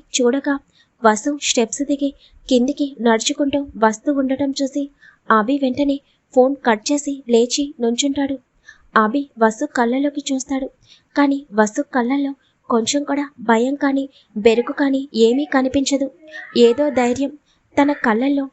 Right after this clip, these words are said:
ఫేస్‌లో కనిపిస్తుంటే అభికి ఏమీ అర్థం కాదు. వసు అభి వైపు ఒకసారి చూసి చుట్టూ చూస్తుంది. "ఏంటి, పారిపోదామని చూస్తున్నావా?" అని అభి చిన్నగా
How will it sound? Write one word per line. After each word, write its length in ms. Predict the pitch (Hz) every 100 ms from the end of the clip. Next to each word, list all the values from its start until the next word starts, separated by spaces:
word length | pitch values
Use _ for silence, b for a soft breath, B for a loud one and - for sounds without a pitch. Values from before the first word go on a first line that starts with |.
| -
ఫేస్‌లో 420 | 240 240 277 277 -
కనిపిస్తుంటే 640 | 247 233 247 285 285 277 269 285 B B -
అభికి 420 | 220 214 285 285 277 -
ఏమీ 280 | 226 240 277
అర్థం 280 | 262 269 269
కాదు. 260 | 269 262 - _ b b -
వసు 360 | 214 214 214 294 285 -
అభి 280 | 214 247
వైపు 280 | 277 294 285 277 -
ఒకసారి 540 | 262 269 - 240 269 277 b b -
చూసి 360 | - 254 262 285 277
చుట్టూ 320 | - 220 277 285
చూస్తుంది. 480 | 277 262 277 262 - _ _ _ _ -
"ఏంటి, 340 | 233 254 285 285 _ _ -
పారిపోదామని 680 | 226 220 262 294 294 285 277 269 -
చూస్తున్నావా?" 640 | 247 240 294 285 262 269 - -
అని 160 | 240 269 -
అభి 240 | 214 277 269 b b -
చిన్నగా 420 | 269 233 262 277